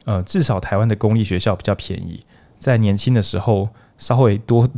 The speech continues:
<laughs> 背一点学科，读一些无聊的考卷，然后把自己挤到一个，呃，有时间、有钱有闲的队友比较多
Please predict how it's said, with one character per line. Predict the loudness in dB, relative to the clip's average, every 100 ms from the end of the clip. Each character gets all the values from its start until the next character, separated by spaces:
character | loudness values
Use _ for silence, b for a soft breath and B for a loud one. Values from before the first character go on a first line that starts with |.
| -10
<laughs> | -10 _
背 | 2 4
一 | 2
点 | -2 -2
学 | -2 -4 -6
科， | -4 -2 -2 -2 B B B -20 _
读 | 0 2
一 |
些 | 2 0
无 | 0
聊 | 0
的 | 0
考 | -2 -6 -6
卷， | -2 -2 -2
然 | -2
后 | -2
把 | -2 -6
自 | -4
己 | -6
挤 | -6 -6
到 | -4 -6
一 | -8
个， | -6 -6 -6 B B B
呃， | -2 -2 0 -2 -6 -8 b b b b _
有 | -2 -2 -2
时 | -4 -2 -2
间、 | -2 -2 0
有 | 2 2
钱 | 2 2
有 | 4 2
闲 | 0 -2
的 | 0
队 | 0
友 | 0 0
比 | -4
较 | -8
多 | -4 -2 -2